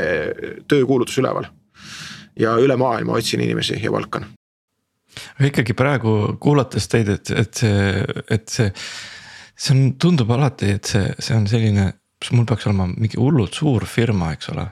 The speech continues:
Speaker 2: aga kas tegelikult äkki on, on ka mingi variant, et kui, millisele väiksele firmale see võiks sobida, kus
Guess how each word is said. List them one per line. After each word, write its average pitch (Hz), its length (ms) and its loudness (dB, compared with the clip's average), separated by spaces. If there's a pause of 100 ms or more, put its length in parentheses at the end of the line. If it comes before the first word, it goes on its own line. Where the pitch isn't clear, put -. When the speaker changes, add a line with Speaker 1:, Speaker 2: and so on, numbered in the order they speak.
(100)
Speaker 2:
aga 101 180 -8
kas - 160 -6
tegelikult 139 540 0
äkki 113 240 -2
on, 107 120 2 (140)
on 117 160 2
ka 107 80 -2
mingi 110 240 2
variant, 123 480 0
et - 140 -10 (180)
kui, - 220 2 (580)
millisele 107 520 2 (440)
väiksele 160 560 0
firmale 95 460 0
see - 100 -4
võiks - 240 -6
sobida, 117 460 -4
kus - 180 -4